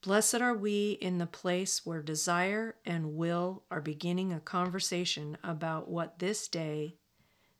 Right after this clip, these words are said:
this moment is for, and for whose glory. Blessed are we who suddenly find that while we weren't looking,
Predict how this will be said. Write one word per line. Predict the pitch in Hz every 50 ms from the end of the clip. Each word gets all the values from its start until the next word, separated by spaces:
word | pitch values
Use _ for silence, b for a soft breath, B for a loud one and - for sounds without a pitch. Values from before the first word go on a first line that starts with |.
| b b -
this | 160 151 170 185 214 220 220 -
moment | 214 202 202 196 196 185 165 151 156 156 -
is | 202 175 143 -
for, | - - - 180 175 165 151 139 139 - _ _ _ _ _ _ _ _ _ _ _ _ _ _ _ _ _ _ _ _ -
and | 175 175 170 160
for | - - 170 165
whose | 143 165 202 196 190 175 160 160 151 - _ -
glory. | - - 165 160 160 156 143 131 135 139 _ _ _ _ _ _ _ _ _ _ _ _ _ _ _ _ _ b b b b _ _ _ _ _ B B B B B B B B
Blessed | B - 196 214 220 - - -
are | 233 214 202
we | 185 196 208 202 208 208 214
who | 208 185 202 196
suddenly | 185 - - - 214 214 196 214 220 214 214
find | 208 - - 180 175 175 180 180 185 180 180
that | 170 170 160 -
while | - 170 175 180 202 214
we | 208 220 214 196
weren't | 175 190 202 214 - - -
looking, | 190 214 - - 185 165 165 165 175 170 -